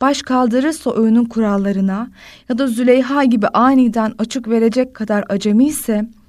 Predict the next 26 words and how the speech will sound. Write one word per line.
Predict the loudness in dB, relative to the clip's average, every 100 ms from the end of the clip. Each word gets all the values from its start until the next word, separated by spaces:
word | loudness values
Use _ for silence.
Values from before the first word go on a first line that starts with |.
| _ _
küçülürse | -10 -4 0 0 -2 -6 -4 -2
ve |
güçsüzse | -4 -6 -16 -10 -10 -8 -6 -6 -6 -12 -20 -20 -8
ve | -4
ayağı | 2 2 2 0
sürçerse | -4 -8 -4 -4 -4 -4 -6 -6 -8 -12 _ -2
o | 0
zaman | 2 4 4
mani | 4 2 2 2 0
çok. | -4 -6 -8 -10 -20 _ _ _ _ _ _ _ _ _ _
Potifar | -8 -8 -2 0 0
sustu. | -4 -8 -6 -6 -6 -10 _ _ _ _
Potifar | -12 -10 -4 0 0 0
konuştu | 0 0 -2 -10
sonra. | -4 -2 -2 -6 -12 _ _ _
"Sen," | -4 2 4 4
dedi. | 2 -4 -10 -20 _ _ _ -8
Kadın. | -4 -2 -2 -6 _ _ _ _ _
"Suçlusun, | _ -8 -6 -6 -4 0 2
bunu | 4 4
bilirim. | 4 2 0 -6 _ _ _ _ 0
Lakin | 2 2 2 0 2
devam | 4 4 4 2
et | -2 -2
benim | 0 2 0
evimde, | 0 2 2 2 0